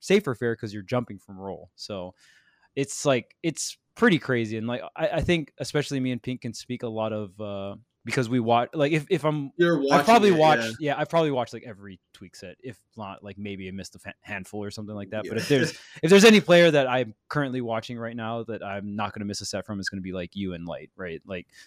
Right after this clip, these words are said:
Speaker 1: so it's, uh, it's really interesting to see the ledge jump dynamic that Pink brought up, like, so specifically, and the evolution of it from
Speaker 2: <laughs>
Speaker 1: since, like, way back when, and even with all your other characters too, because with Wolf, it didn't happen much,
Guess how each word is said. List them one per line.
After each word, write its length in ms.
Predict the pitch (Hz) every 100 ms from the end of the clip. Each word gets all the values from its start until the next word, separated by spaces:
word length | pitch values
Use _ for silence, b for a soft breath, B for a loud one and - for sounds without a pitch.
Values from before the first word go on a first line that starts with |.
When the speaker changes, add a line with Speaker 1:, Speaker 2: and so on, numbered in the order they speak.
| B
Speaker 1:
so 320 | 123 107 87
it's, 260 | 113 -
uh, 260 | 113 98 92 - _ _ _ _ _ - -
it's 100 | 185
really 180 | 202
interesting 400 | 160 160 151 151
to 60 | 139
see 160 | - 135
the 120 | 117
ledge 380 | 107 123 117 98
jump 320 | 127 120 -
dynamic 460 | 107 101 101 98
that 160 | 101 -
Pink 200 | 107 104
brought 180 | 98 92
up, 140 | 90 _
like, 180 | 101 87
so 340 | - - 139 143
specifically, 1000 | - - - 123 127 151 - 185 226 220 B B B
and 220 | 156 139
the 180 | 143 -
evolution 640 | 160 147 127 143 190 175
of 180 | 131 107
it 200 | 107 - _ _ -
from 460 | - - - 139 123
Speaker 2:
<laughs> 0 |
Speaker 1:
since, 320 | - 143 131
like, 140 | 139 98
way 200 | 123 143
back 320 | 127 120 -
when, 380 | 117 127 110 113
and 140 | 135
even 260 | 139 165 160
with 140 | 127
all 120 | 123
your 140 | 110 98
other 200 | 113 95
characters 380 | - 90 101 -
too, 120 | 143
because 260 | 110 135
with 180 | 113 -
Wolf, 380 | 117 214 247 - B B
it 80 | 156
didn't 140 | 160
happen 260 | 156 160 123
much, 340 | 170 190 -